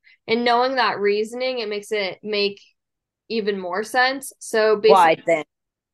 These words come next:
Speaker 1: so she said that she put, that he put up Josh instead of Fessy because Josh was protected by so many people in the house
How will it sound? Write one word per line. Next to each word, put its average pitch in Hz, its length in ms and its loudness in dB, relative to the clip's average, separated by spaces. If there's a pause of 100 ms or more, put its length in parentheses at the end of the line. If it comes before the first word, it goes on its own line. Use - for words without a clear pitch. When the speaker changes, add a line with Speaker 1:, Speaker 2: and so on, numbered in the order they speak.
(100)
Speaker 1:
so 247 240 0
she 247 180 -6
said 294 220 -2
that 285 160 -4
she 262 240 -8
put, 262 240 -8 (160)
that 233 260 2
he 254 140 -8
put 262 180 -6
up 226 160 -2
Josh 220 460 -2
instead 226 360 -6
of 214 120 -4
Fessy 240 480 -8
because 214 680 0 (280)
Josh 226 340 0
was 277 180 -12
protected 247 880 0
by 220 220 0
so 208 300 -4
many 220 220 -4
people 220 300 -2
in 254 100 -2
the 277 80 -8
house 285 500 -8